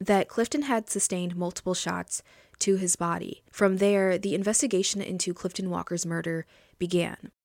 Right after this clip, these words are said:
After initially processing the crime scene, the sheriff contacted the Mississippi Highway Patrol, or M P H, for help with the investigation. The F B I also became involved at this point. The F B I opened the case to provide limited assistance to the sheriff's office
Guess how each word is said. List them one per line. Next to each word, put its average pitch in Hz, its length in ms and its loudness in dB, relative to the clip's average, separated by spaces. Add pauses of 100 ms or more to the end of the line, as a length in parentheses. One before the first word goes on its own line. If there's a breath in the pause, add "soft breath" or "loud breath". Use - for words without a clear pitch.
After 208 340 6
initially 220 420 2
processing 180 560 0
the 170 100 -4
crime 170 300 -6
scene, 160 360 -2
the 208 80 4
sheriff 233 360 4
contacted 185 580 -2
the 175 80 -2
Mississippi 175 640 -2
Highway 160 340 -4
Patrol, - 560 -8 (100)
or 180 400 6
M 180 140 0
P - 300 -4
H, - 400 -2
for 202 120 4
help 175 240 0
with 196 120 0
the 185 100 -4
investigation. 170 720 -4 (240)
The - 140 2
F 196 120 4
B 302 140 2
I 285 260 4
also 202 300 6
became 185 380 -2
involved 165 480 -4
at - 160 -8
this - 160 -2
point. - 420 -8
The 202 160 4
F 214 160 4
B 311 100 4
I 277 220 2
opened 190 320 0
the 180 80 -4
case 175 300 0
to 180 100 -2
provide 175 300 0
limited 202 400 0
assistance 165 680 -2
to 208 160 2
the 185 100 -2
sheriff's 220 380 2
office 220 400 -2